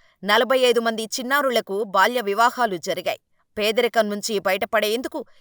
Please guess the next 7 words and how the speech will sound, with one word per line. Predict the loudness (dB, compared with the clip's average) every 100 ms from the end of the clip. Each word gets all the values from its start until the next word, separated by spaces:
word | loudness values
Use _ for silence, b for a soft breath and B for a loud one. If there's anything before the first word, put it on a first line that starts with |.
| -14
ఇది | -10 -6
తప్ప | 0 2 4 4 4 -2 _ -2
తమకు | 2 2 2
వేరే | 4 6 6 6
ఆప్షన్ | 4 4 0 -2
కనిపించటం | -2 -2 -4 -8 -4 -4 -2
లేదని | -2 -2 -4